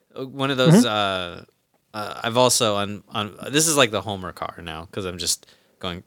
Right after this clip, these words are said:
Speaker 1: going crazy. So in the back, uh, everything's super squish. Uh, it's a soft tail, and in the front,
Speaker 2: Uh-huh.
Speaker 1: it's got one of those forks with, with, like, the, those blade forks that, like, Oval made or whatever.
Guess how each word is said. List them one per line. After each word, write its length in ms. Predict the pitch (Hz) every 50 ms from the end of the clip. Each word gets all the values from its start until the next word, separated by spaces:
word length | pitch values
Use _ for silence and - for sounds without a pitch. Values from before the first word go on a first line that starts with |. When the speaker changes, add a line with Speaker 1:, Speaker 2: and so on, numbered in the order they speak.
| _ -
Speaker 1:
going 200 | 104 92 87 87
crazy. 420 | - 107 95 92 85 85 78 78
So 280 | - - - 107 101 101
in 140 | 98 110 117
the 80 | 113
back, 400 | 98 110 110 120 117 107 - - - 87
uh, 200 | 123 110 95 90 -
everything's 520 | - 123 127 131 139 131 120 110 101 92
super 380 | - - - - 104 - - 80
squish. 520 | - - - - 82 82 82 - - - - _
Uh, 200 | - 92 90 85 -
it's 140 | 98 - 101
a 60 | 92
soft 340 | - - 98 87 - - -
tail, 260 | - 85 80 78 - - - _ _ _ _
and 100 | - 110 113
in 60 | 110
the 60 | 113
front, 380 | 107 - - 139 139 131 127 -
Speaker 2:
Uh-huh. 200 | - 151 131 101
Speaker 1:
it's 120 | 120 117 -
got 400 | - 104 98 92 92 - - -
one 80 | 107
of 80 | 107 104
those 180 | 101 98 90 -
forks 480 | - - 110 107 107 - - - - -
with, 280 | 87 82 - - - _ _ -
with, 180 | - - -
like, 200 | 92 85 - -
the, 260 | - 80 76 76 73 - - - _ _ _ _ _ _ _ _ _ _ _
those 140 | - 98 -
blade 480 | - - 104 98 98 95 98 104 104 104
forks 440 | - - 107 107 110 104 - - -
that, 140 | - -
like, 180 | - 87 82 - - -
Oval 480 | 104 101 110 110 107 113 120 123 123
made 320 | 120 123 120 123 123 120 123
or 80 | 123 123
whatever. 540 | 127 127 123 123 120 117 127 127 123 123